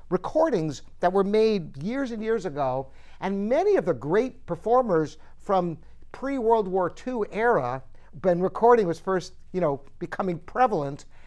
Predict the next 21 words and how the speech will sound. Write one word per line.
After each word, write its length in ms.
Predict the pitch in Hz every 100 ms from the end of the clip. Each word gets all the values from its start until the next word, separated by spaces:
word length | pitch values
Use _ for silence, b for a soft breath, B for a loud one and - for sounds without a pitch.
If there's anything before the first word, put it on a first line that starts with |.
| b b b -
you'll 120 | 254
hear 240 | 208 269
lots 440 | 262 226 302 381 -
of 120 | 135
missed 320 | 135 127 -
notes. 320 | 120 101 101
So 120 | - 247
what's 260 | 403 -
happened? 460 | - 277 294 123 107 b
How 140 | - 269
is 80 | 339
everybody 320 | 320 254 226
playing 240 | - 220
so 160 | 202 -
accurately 540 | 185 - 160 135 120 127
today, 320 | 117 139 160
and 100 | 151
what 120 | 247
does 120 | 262
this 160 | 190 117
mean? 420 | 151 170 131 -